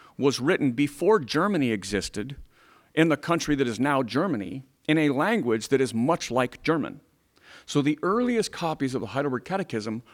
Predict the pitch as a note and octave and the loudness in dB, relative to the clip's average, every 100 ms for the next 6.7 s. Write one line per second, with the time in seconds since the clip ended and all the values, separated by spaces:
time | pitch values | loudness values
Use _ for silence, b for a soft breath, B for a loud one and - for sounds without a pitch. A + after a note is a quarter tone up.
0 | B A#2+ A#2+ - C3 A2+ D3+ G#3 G2+ - | B 0 2 2 0 2 0 0 -2 -6
1 | - b b b - C#3+ - - G3 A3+ | -18 b b b 0 0 0 -6 -4 -2
2 | C#3 A2 G#2+ G#2 B2+ C#3+ - G#3+ A#2+ - | -2 -2 -4 -4 -4 -4 -4 -4 -4 -8
3 | - - _ _ _ _ _ b b b | -16 -18 _ _ _ _ _ b b b
4 | D3+ D#3 D3 C#3 C#3 G#3+ A3+ F3+ B2+ B2+ | 2 2 2 -4 -2 0 0 2 2 2
5 | B2+ B2+ B2 B2 - C#3 - C3+ B2 - | 0 0 0 0 -2 -4 -2 -2 -2 -2
6 | B2 A2+ G#2 - A#2 - - | -4 -4 -6 -6 -6 -6 -12